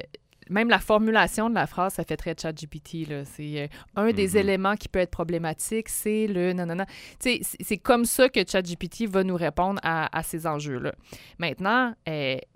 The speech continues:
Speaker 1: il faut se relire, là. Tu sais, ça, ça veut dire qu'il y a personne qui a relu le discours. Puis en politique, ça va vite. Fait que si les employés politiques ou les politiciens commencent à se faire faire des petits, euh, discours par chat G P T,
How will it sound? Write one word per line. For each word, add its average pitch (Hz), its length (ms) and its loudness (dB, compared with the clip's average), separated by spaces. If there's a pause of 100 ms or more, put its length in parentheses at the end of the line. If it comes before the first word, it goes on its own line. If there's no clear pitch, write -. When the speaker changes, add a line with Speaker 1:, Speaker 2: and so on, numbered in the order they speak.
(420)
Speaker 1:
il 170 80 -4
faut 220 220 2
se - 120 2
relire, 247 580 8
là. 185 260 4 (580)
Tu 294 100 0
sais, - 60 0
ça, 392 80 4
ça 311 140 6
veut 202 80 0
dire 415 100 2
qu'il 415 140 2
y - 20 8
a 202 40 2
personne - 440 0 (120)
qui 226 100 2
a 196 40 6
relu 208 160 2
le 214 60 -4
discours. 202 440 -4 (440)
Puis - 100 0
en 170 120 0
politique, 208 340 -2
ça - 140 0
va 160 120 0
vite. 175 240 -4 (460)
Fait 143 100 -6
que - 60 -10
si - 140 -6 (100)
les 226 100 2
employés 185 260 0
politiques 190 540 -2
ou - 20 -4
les 165 120 -2
politiciens 165 400 -4
commencent 196 340 -4
à 170 100 0
se 151 440 -4
faire 165 240 -2
faire 214 180 2
des 185 140 -4
petits, - 360 -4
euh, 175 100 4
discours 240 440 0
par 185 160 0
chat 180 160 -4
G 165 100 -6
P - 140 -4
T, 311 180 -2